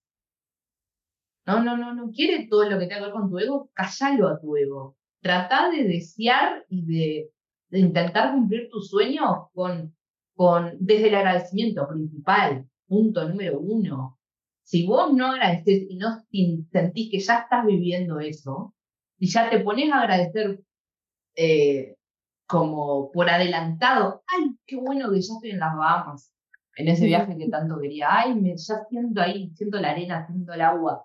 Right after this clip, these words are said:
Speaker 1: Qué felicidad". Si vos no pedís algo con tu felicidad, eh, y lo pedís, "No, no, pero que el viaje no lo voy a sacar ahora porque no, después no llega más y se van a acabar todas las plazas del crucero". Vas a tener un viaje de mierda,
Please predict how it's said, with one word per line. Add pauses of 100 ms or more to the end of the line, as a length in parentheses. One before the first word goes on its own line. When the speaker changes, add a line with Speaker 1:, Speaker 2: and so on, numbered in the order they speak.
(280)
Speaker 1:
Qué
felicidad". (420)
Si
vos
no
pedís
algo
con
tu
felicidad, (640)
eh,
y
lo
pedís,
"No,
no, (260)
pero
que
el
viaje
no
lo
voy
a
sacar
ahora
porque
no,
después
no
llega
más
y
se
van
a
acabar
todas
las
plazas
del
crucero". (1200)
Vas
a
tener
un
viaje
de
mierda,